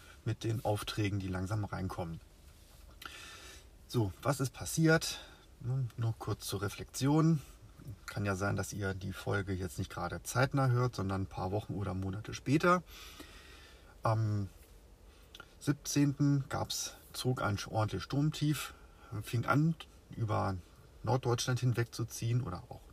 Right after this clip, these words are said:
teilweise auch in den Süden rein, weiten Süden rein. Und hat viele, viele Schäden verursacht mit vielen, vielen starken Böen und, ähm,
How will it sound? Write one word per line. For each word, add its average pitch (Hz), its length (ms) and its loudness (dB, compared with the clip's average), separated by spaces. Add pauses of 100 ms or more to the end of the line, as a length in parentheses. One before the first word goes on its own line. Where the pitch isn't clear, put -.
(540)
teilweise 98 420 -2
auch - 100 -4
in 101 60 0
den 95 60 -4
Süden 151 200 6
rein, 131 340 2
weiten 123 320 4
Süden 135 240 2
rein. 110 400 0 (1120)
Und 110 560 2 (260)
hat - 180 -8
viele, 165 280 0
viele 104 180 -4
Schäden 127 320 0
verursacht 113 380 0
mit 92 80 -2
vielen, 165 280 2
vielen 120 220 0
starken 95 380 -2
Böen 135 420 6
und, 98 560 -4
ähm, 92 320 -4